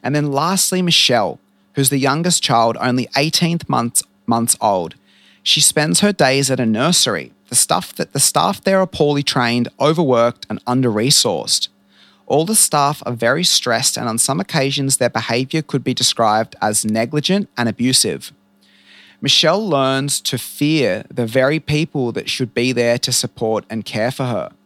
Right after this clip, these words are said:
Her experiences completely disorganize her understanding of love and safety.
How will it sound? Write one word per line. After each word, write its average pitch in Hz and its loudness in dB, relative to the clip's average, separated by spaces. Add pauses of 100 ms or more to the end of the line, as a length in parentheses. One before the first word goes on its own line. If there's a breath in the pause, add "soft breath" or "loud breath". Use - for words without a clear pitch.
(640 soft breath)
Her 131 0
experiences 151 0
completely 143 -2
disorganize 143 0
her 139 -2
understanding 117 0
of 117 -4
love 104 0
and 107 -6
safety. 104 -4